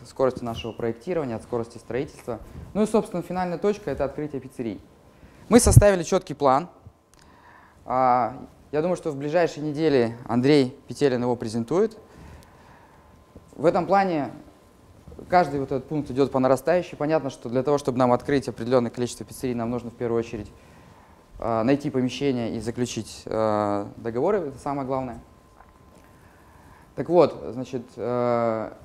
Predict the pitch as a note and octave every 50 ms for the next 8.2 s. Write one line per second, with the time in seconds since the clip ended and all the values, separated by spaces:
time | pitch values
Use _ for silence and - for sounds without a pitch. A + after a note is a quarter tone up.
0 | - - - F#3 G#3 G3+ - F#3+ F3 - F3+ E3 - A3 B3 C4 B3+ G#3+ D3 C#3+
1 | C#3 D#3+ D#3+ D3+ C#3+ C3+ B2+ B2+ C#3+ C#3 F#3+ E3 C#3+ C#3 D3+ D#3+ D3+ - - A#2+
2 | - - C3+ C3 B2 B2+ A#2 - B2+ B2 C3+ C#3 C3 B2 A#2 A2+ A2 A2 A2+ -
3 | - - - - - - - - - - G#3 A3+ A#3+ A3+ G3+ G3 - - - -
4 | - - - - - - C#3 F#3+ G#3 G3 - E3 D#3+ E3+ E3 C#3+ - D#3 B2+ F#3
5 | F#3 F3 C#3+ D#3+ D#3+ D3 C#3+ D3+ D3 - E3+ G3 A3 A#3 A3 G3+ F3 - - -
6 | - E3+ E3+ D3 D#3 D3 C#3+ C#3 C#3 C3 D#3 F#3 F#3 F3 D#3+ C3+ C3+ C#3 C#3 C#3
7 | C3+ C3 B2+ G2 A#2 B2 - - D#3 C3 B2 A#2+ A#2 B2 D3 F#3+ F#3 F#3 F#3 E3+
8 | E3 D#3+ D3 C#3+